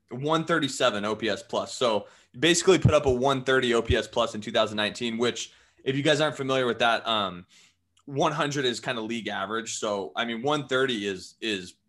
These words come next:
elite level production there. So I, I don't know. I just, I, I think he's a guy, again, this goes back to our last debate. He has a ton of experience. He's a veteran presence. He's a guy that you can,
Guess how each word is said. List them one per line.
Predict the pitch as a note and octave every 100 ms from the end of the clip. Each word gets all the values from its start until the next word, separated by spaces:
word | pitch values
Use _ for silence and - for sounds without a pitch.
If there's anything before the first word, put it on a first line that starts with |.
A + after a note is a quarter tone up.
| _ A#2+
elite | A2 C#3 A2+
level | A2+ G2+
production | F#2+ G2+ F#2+ G2 - F2
there. | F2 E2+ - _ _
So | - B2+ A2+ G2 - _ _
I, | A2+ G#2+ - -
I | C#3+
don't | C#3
know. | A2+
I | G#2 C#3+
just, | D3+ -
I, | B2+ C3 - B2+
I |
think | B2 C#3+ C3
he's | C#3+ B2+
a |
guy, | A2 A2+ A2
again, | G2+ A2+ A2+
this | A#2+ B2
goes | C3
back | B2+ A#2+
to | -
our | G#2+
last | G#2+ G#2 -
debate. | F#2 F#2+ F#2+ - _ _ _ _
He | - C3+ C3
has | B2+ G#2+
a |
ton | - - D3
of | D#3
experience. | D#3 - C3+ C3 B2+
He's | C3+ A#2
a |
veteran | F#2+ A#2+ C#3 C#3+
presence. | B2+ B2+ A#2+ A#2+ A2
He's | A2+
a | A2+
guy | A#2
that | B2
you | A#2+
can, | C3 A#2+ A2